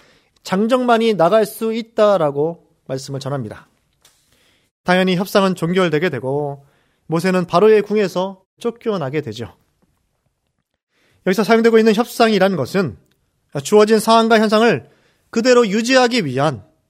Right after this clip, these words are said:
즉 기득권을 포기하지 않고 누리기 위한 인간의 얕은 술수에 지나지 않습니다.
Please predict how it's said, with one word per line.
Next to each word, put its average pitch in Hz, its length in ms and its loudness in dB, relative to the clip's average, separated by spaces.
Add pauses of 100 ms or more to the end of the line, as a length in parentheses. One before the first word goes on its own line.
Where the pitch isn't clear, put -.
(380)
즉 202 120 -2
기득권을 247 420 2
포기하지 254 600 2
않고 202 380 2
누리기 240 360 0
위한 233 340 2 (300)
인간의 202 640 -2
얕은 180 560 -4 (460)
술수에 214 440 -4
지나지 160 300 -6
않습니다. 139 460 -10